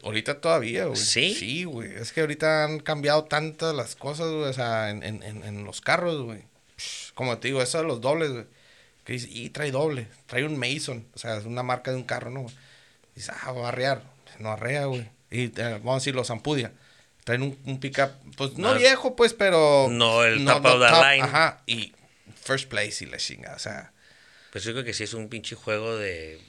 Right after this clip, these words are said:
Speaker 2: un chingo de cosas, ¿no? O
Speaker 1: Sí,
Speaker 2: sea,
Speaker 1: sí, sí, sí.
Speaker 2: no nomás tiene que ver ni solamente el piloto, ni el carro, ni el,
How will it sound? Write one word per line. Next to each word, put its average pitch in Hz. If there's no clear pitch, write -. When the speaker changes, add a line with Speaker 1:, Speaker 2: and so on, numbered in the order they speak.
Speaker 2:
un 90
chingo 104
de 90
cosas, 85
¿no? 98
O 107
Speaker 1:
Sí, 98
Speaker 2:
sea, -
Speaker 1:
sí, 151
sí, 135
sí. 131
Speaker 2:
no 107
nomás 110
tiene 110
que 110
ver 110
ni 110
solamente 104
el 107
piloto, 104
ni 98
el 82
carro, 107
ni 98
el, 85